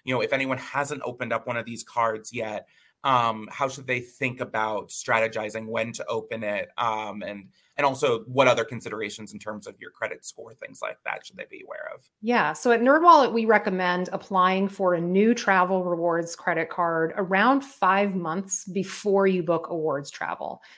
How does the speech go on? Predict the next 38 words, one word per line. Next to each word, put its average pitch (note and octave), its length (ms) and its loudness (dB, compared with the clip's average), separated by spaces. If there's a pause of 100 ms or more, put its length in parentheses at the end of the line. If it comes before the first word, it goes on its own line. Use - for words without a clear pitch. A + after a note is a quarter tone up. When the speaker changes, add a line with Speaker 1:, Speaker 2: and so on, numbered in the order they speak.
(160)
Speaker 2:
A A#3+ 40 6
little E4 220 8
bit E4+ 160 2
longer A#3+ 400 6
if A#3 120 2
it's - 140 -10
a G3 40 -6
card F#3 420 2
that F#3 120 0
has F3 460 0
a G#3 60 0
longer F3+ 360 0
time F3 280 -8
to E3+ 60 -6
earn E3 140 -8
a E3 40 -8
sign-up E3+ 300 -8
bonus. F#3+ 220 -4
Some F#3+ 140 -2
offer, F3 440 -4
you G3 120 0
know, D#3 80 -4 (300)
typically E4 380 4
a A#3 40 8
sign-up G#3 340 4
bonus F#3 300 2
is F#3 160 0
spend G#3+ 260 2
a G#3+ 40 4
certain F#3+ 260 0
amount F3+ 220 2
of E3 80 -4
money F3 320 0 (100)
in F#3+ 60 -4
the E3+ 80 -4
first - 280 -4
three F#3 160 -4
months, - 460 -12